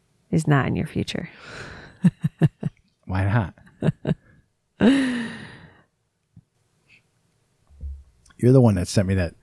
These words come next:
Speaker 2: crazy ass skydiving clip from some foreign country where you
Speaker 1: Oh my
Speaker 2: went off the
Speaker 1: God.
Speaker 2: cliff above the clouds.
Speaker 1: Oh, I
Speaker 2: I don't know
Speaker 1: want,
Speaker 2: if that
Speaker 1: I,
Speaker 2: was Nepal or
Speaker 1: I
Speaker 2: something
Speaker 1: want
Speaker 2: like
Speaker 1: to
Speaker 2: that.
Speaker 1: do that. I want to skydive into the clouds. That's amazing.
Speaker 2: Yeah.
Speaker 1: I will do that before I die. <laughs>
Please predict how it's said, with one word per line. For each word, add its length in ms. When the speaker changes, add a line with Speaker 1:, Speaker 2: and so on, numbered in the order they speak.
Speaker 2:
crazy 540
ass 300
skydiving 720
clip 320
from 400
some 220
foreign 320
country 400
where 120
you 80
Speaker 1:
Oh 60
my 220
Speaker 2:
went 100
off 160
the 80
Speaker 1:
God. 80
Speaker 2:
cliff 260
above 400
the 60
clouds. 720
Speaker 1:
Oh, 60
I 60
Speaker 2:
I 20
don't 60
know 40
Speaker 1:
want, 140
Speaker 2:
if 20
that 80
Speaker 1:
I, 40
Speaker 2:
was 120
Nepal 360
or 60
Speaker 1:
I 40
Speaker 2:
something 140
Speaker 1:
want 140
Speaker 2:
like 120
Speaker 1:
to 80
Speaker 2:
that. 100
Speaker 1:
do 200
that. 300
I 80
want 460
to 80
skydive 600
into 240
the 80
clouds. 460
That's 400
amazing. 540
Speaker 2:
Yeah. 240
Speaker 1:
I 80
will 100
do 180
that 260
before 220
I 60
die. 420
<laughs> 100